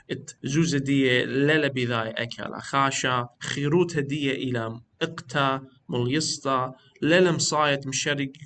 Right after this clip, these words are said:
و عودویاتێ شەوتە پایێ، ئازل عمرانێ، ئازل دختورێ، ئازل دوکانێ پریشێ.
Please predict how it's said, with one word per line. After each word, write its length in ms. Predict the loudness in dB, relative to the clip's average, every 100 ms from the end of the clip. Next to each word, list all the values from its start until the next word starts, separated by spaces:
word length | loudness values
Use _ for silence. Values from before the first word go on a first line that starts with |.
| -4
و 160 | 0 0 -2 -6 -14 _
عودویاتێ 760 | 0 0 2 4 4 2 0 -4
شەوتە 440 | 0 -2 -2 -4
پایێ، 460 | -2 0 0 0 -4 -6 -16 -6
ئازل 380 | 0 0 0 -2
عمرانێ، 760 | -2 0 2 2 2 0 -2 -4 -8 -18
ئازل 400 | 0 2 2 0 -2
دختورێ، 800 | -2 -6 -4 -2 0 2 2 0 -4 _
ئازل 400 | -2 0 0 -2 -2 -4 -6
دوکانێ 560 | -6 -2 0 0 0
پریشێ. 580 | -4 -2 -2 -2 -4 -8